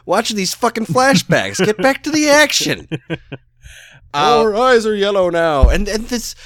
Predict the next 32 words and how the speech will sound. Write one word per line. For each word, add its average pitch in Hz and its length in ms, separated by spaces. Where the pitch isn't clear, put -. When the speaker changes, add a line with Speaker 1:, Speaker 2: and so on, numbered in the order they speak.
Speaker 1:
that 208 340
the 151 40
Speaker 2:
Well, 135 60
Speaker 1:
general 196 560
Speaker 2:
see, 165 80
if 180 160
we 196 140
didn't, 240 160
Speaker 1:
dude 220 200
that 196 80
Speaker 2:
if 160 60
we 156 60
Speaker 1:
was 202 100
Speaker 2:
didn't 254 200
see 247 200
her 202 220
Speaker 1:
so 233 60
Speaker 2:
eyes, 180 240
Speaker 1:
not 147 160
imposing. 98 500
Speaker 2:
if - 80
we 180 100
didn't 214 200
see 220 140
her 190 240
eyes 143 300
change 117 440
yellow, 92 420
then 120 180
they 156 100
couldn't, 165 640
uh, 127 160